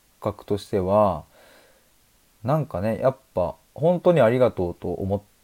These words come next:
ているし、で、本当にありがとうって僕が思うような行動を、うん、弟がしてくれて、やっぱそれがシンプルに嬉しいし、なんかそうやって、ね、なんか言葉が循環して、行動も循環していくっていうのが、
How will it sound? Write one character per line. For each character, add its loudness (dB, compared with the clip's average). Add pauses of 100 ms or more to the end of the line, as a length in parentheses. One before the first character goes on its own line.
て -12
い -8
る -6
し、 -2
で、 -2
本 -4
当 2
に 2
あ 0
り 0
が 4
と -4
う -8
っ -10 (280)
て 0 (800)
僕 -4
が 4
思 4
う -8
よ 4
う -2
な -8
行 0
動 0
を、 2 (280)
う -6
ん、 -6
弟 -2
が -2
し -18
て -8
く -8
れ -2
て、 0
や 6
っ 2
ぱ -4
そ -4
れ 4
が 4
シ -4
ン -2
プ 0
ル 0
に -2
嬉 -2
し 2
い -12
し、 -4 (500)
な 0
ん -2
か -2
そ 0
う 4
や 2
っ -6
て、 4 (360)
ね、 2
な 0
ん -6
か -8
言 -8
葉 4
が 2
循 -6
環 -6
し -18
て、 -6 (180)
行 -2
動 2
も 0
循 -4
環 -4
し -18
て -4
い -4
く -6
っ -8
て -8
い -6
う -8
の -12
が、 -8